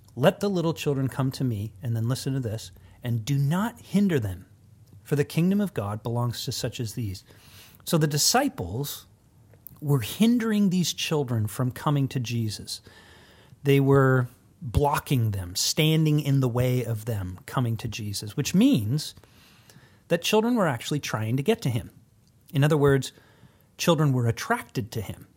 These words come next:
And this is something worth noting. You know, uh, studies, psychological studies, have found that children are primed. They are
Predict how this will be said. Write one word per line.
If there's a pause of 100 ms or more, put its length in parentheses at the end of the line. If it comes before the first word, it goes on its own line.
(1080)
And
this
is
something
worth
noting.
You
know, (440)
uh, (100)
studies,
psychological
studies,
have
found
that
children
are
primed.
They
are